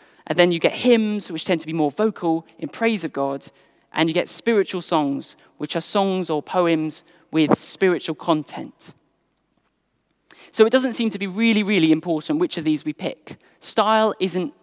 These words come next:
the main core of the issue. The point here is truth.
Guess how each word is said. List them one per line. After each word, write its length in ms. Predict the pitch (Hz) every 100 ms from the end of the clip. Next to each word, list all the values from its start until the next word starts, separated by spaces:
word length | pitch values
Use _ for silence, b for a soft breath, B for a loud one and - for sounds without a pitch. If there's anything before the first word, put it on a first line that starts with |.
| _ _ _ -
the 100 | 180
main 480 | 175 170 165 160
core 400 | 151 - 185 156
of 100 | 147
the 180 | - 147
issue. 340 | 151 - 73 - _ _ _ _ _ _ _
The 80 | -
point 260 | - 220 180
here 300 | 185 190 165
is 180 | 151 -
truth. 640 | - 170 131 - - -